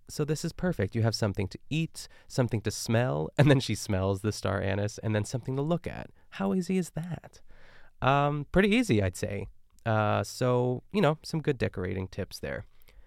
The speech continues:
Okay, so now Phoebe has arrived. I don't know who this woman is.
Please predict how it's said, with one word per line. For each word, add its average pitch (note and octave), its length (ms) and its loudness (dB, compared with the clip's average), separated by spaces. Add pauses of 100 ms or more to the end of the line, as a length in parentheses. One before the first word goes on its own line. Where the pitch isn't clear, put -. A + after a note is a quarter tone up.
(960)
Okay, A#2+ 240 8
so A2 240 2
now E3 600 4
Phoebe D3 420 -2
has C#3 180 -2
arrived. F#2+ 640 2
I C#3 100 2
don't E3+ 340 4
know C#3+ 120 6
who A#2 140 4
this F#2+ 200 -2
woman E2 260 -8
is. - 300 -10